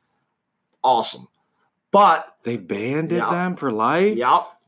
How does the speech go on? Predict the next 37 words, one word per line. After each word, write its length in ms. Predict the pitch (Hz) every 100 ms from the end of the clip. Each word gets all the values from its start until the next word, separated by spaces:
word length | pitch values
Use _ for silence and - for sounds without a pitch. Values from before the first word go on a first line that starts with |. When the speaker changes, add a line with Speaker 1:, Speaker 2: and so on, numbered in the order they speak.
| _
Speaker 2:
Oh, 240 | - 135 113
Speaker 1:
For 400 | 175 175 143 139
life. 440 | 151 113 92 -
Speaker 2:
M 100 | 110
L 140 | 110
B, 160 | 107 113
you 160 | 110 127
need 160 | 117
to 60 | 92
think 180 | - 98
Speaker 1:
But 200 | 254 208
Speaker 2:
better 180 | 87 82
about 160 | 160
Speaker 1:
the 60 | 196
amount 220 | 180 180
Speaker 2:
that. 60 | 175
Speaker 1:
of 60 |
exposure 600 | - - - 233 247 180
they 160 | 139 131
got 320 | 127 123 120 - _ _ -
and 120 | 151
how 180 | - 170
many 160 | 190 185
more 320 | 180 185 185
fucking 640 | - 196 190 185 175 165 - _ _
people 220 | - 185 170
that 140 | -
follow 280 | 151 147 170
them 140 | 180
probably 260 | 180 185 180
now 200 | 180 190
on 80 | 175
their 120 | 147
accounts 500 | - 156 185 - - - -
made 200 | 147 156
them, 120 | 147 139 147
'cause 200 | 175